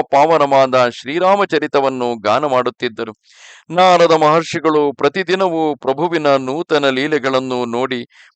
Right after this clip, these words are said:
ಬ್ರಹ್ಮಲೋಕಕ್ಕೆ ಹೋಗಿ ಅವನ್ನು ವರ್ಣಿಸುತ್ತಿದ್ದರು.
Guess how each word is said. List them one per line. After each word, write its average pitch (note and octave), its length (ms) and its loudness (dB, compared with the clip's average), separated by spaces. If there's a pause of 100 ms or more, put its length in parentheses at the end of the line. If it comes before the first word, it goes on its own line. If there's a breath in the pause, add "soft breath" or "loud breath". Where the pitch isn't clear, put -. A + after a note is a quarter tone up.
(120)
ಬ್ರಹ್ಮಲೋಕಕ್ಕೆ G3+ 720 2
ಹೋಗಿ D#3+ 460 0
ಅವನ್ನು C#3 580 -2
ವರ್ಣಿಸುತ್ತಿದ್ದರು. B2+ 800 -4